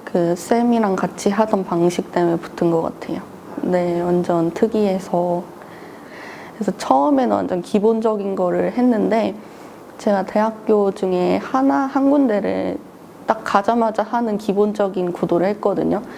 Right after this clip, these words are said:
근데 그거는 저희 반에서는 완전 기본적이니까 너무 안 특이하면 어떡하지 했는데 그 시험장에서는 엄청 특이하더라고요. 다른 그림들은 막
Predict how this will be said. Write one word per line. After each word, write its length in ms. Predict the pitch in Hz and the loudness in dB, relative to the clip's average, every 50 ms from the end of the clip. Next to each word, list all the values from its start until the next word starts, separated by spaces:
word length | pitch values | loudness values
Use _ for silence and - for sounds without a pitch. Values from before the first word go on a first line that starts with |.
| - - - - - - - | -16 -16 -16 -16 -10 -4 -2
근데 120 | 254 190 - | -2 0 2
그거는 600 | - 240 220 214 220 233 220 220 202 190 180 - | 4 4 6 6 4 2 2 2 2 0 0 -2
저희 300 | - - - 190 190 185 | -2 0 0 2 2 0
반에서는 580 | 185 - 185 180 190 190 190 185 208 185 180 175 | -2 -2 -2 0 0 0 0 0 0 -2 0 0
완전 580 | 170 170 165 165 - 170 170 170 170 170 165 | 0 0 0 0 0 2 2 2 2 0 0
기본적이니까 1160 | - - - - 196 190 208 214 214 208 202 185 185 175 - 175 180 165 - - 170 170 175 175 | -2 -2 0 2 2 4 4 4 4 4 2 2 0 0 0 0 -2 -2 -2 -2 -2 -2 -2 0
너무 400 | 165 165 175 175 175 175 170 170 - - - - - - - - - - - - - - | 0 2 2 4 4 4 2 0 -2 -8 -14 -16 -16 -18 -18 -18 -20 -20 -20 -16 -4 0
안 180 | 180 180 190 185 | 0 0 2 2
특이하면 400 | - 226 202 208 208 190 185 180 | 2 2 2 2 0 0 0 -2
어떡하지 440 | 180 - - - - 180 165 - 202 | -2 -4 -6 -4 -2 -2 -2 0 0
했는데 460 | 220 226 220 208 202 202 226 269 311 - - - - - - - - - - - | 0 2 2 2 2 2 2 2 0 -2 -6 -18 -20 -20 -20 -20 -20 -20 -16 -4
그 200 | - - 208 190 | 0 2 2 2
시험장에서는 1160 | 185 - - 262 277 277 269 262 247 240 214 220 220 - 214 196 190 190 190 190 190 202 226 202 | 2 2 2 2 4 2 2 2 2 0 0 -2 0 0 0 0 2 2 0 0 0 0 0 0
엄청 400 | - 185 180 - - 170 170 170 | 0 0 -2 -2 -2 -2 0 0
특이하더라고요. 800 | - 233 208 208 196 190 190 - 175 175 - 175 - - 208 190 - - - - - - - - - - - - - - - - - - - - - 233 | 0 2 2 2 2 0 0 -2 -4 -6 -6 -6 -6 -8 -8 -8 -10 -12 -16 -18 -18 -20 -20 -20 -20 -20 -20 -20 -20 -20 -20 -20 -20 -20 -14 -4 0 2
다른 600 | 247 254 262 262 254 247 240 233 226 220 208 208 | 2 4 2 2 2 4 4 4 4 4 2 2
그림들은 1040 | - 202 185 185 190 190 190 185 180 180 170 175 175 180 175 175 175 175 180 - - - - - - - - - - - - - | 2 2 2 4 2 2 2 2 2 2 2 2 2 2 2 2 2 2 2 0 -2 -6 -10 -16 -16 -18 -18 -18 -18 -18 -8 -4
막 180 | - 180 175 | -4 -4 -4